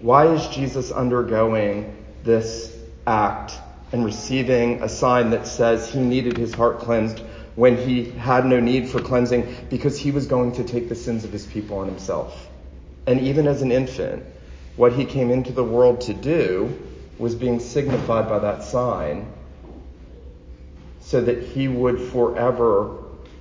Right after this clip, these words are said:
be representative of his people. He didn't start representing you on the cross.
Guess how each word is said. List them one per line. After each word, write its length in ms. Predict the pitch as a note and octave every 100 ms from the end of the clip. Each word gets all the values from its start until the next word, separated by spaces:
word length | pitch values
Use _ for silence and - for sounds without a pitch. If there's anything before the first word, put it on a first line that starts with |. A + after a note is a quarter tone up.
| - - - -
be 200 | B2+ A#2+ - - -
representative 1000 | A#2 B2 C3+ A#2 G2+ A#2 B2+ G#2+ A2 A2
of 220 | A2 G#2
his 200 | G#2+ G2+
people. 460 | - A2 - B1 - - - - - - - - - - - - - - -
He 60 | B2
didn't 220 | C3+ C3
start 480 | - - C3+ C3+ -
representing 680 | A#2+ B2 A2+ A#2 G#2+ G#2+
you 160 | G2 F#2+
on 80 | F#2
the 80 | F#2
cross. 580 | G2 - - - -